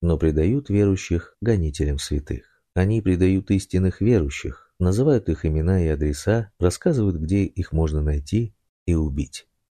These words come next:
Вы спросите, "Разве это истинно верующие?" Конечно же нет. Если бы они были настоящими верующими, они бы продолжали следовать истине, верно? Если бы они были настоящими верующими, то отдали бы свою жизнь,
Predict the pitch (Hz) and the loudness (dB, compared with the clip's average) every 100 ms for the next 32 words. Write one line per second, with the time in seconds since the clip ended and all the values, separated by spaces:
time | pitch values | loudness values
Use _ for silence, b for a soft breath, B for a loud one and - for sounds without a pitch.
0 | _ _ - 87 - 90 - 76 78 80 | _ _ -2 -2 0 0 0 -2 0 0
1 | 78 80 71 107 160 - 123 131 127 73 | 2 0 0 -2 -2 -4 -2 0 0 -2
2 | 65 - 67 - _ _ - 90 147 - | -6 -10 -12 -14 _ _ 0 0 0 0
3 | 101 92 87 71 69 - _ _ 85 117 | 0 0 0 -2 -6 -14 _ _ 0 0
4 | 120 110 110 107 104 98 90 85 87 90 | 2 2 2 2 2 2 0 0 2 2
5 | - 80 80 117 98 - 78 80 82 85 | 0 0 2 2 0 -2 -2 0 0 0
6 | 80 76 80 80 80 90 85 - 85 85 | -2 0 0 2 2 2 0 0 0 2
7 | 87 139 135 - 76 65 - _ - 80 | 0 0 -2 -4 -6 -6 -10 _ -2 0
8 | 101 131 139 - _ - 104 143 107 107 | 2 0 -2 -6 _ -2 0 2 0 2
9 | 107 110 107 101 92 87 90 90 - 80 | 2 2 2 2 0 0 0 0 0 0
10 | 80 120 92 - 78 73 82 82 82 90 | 2 2 0 -2 -2 -2 0 2 2 0
11 | 80 78 - 82 92 131 82 67 | 0 -2 0 0 0 -2 -4 -6